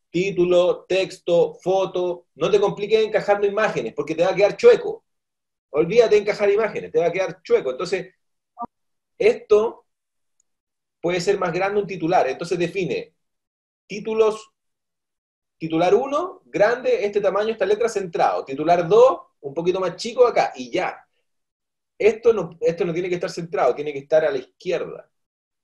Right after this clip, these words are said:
El texto perfecto, pero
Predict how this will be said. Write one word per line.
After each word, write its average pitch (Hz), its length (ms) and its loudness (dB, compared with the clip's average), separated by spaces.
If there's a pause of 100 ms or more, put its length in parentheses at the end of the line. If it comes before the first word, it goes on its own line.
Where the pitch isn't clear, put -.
(1400)
El 254 220 -6
texto 208 320 0
perfecto, 160 640 -2
pero 120 420 2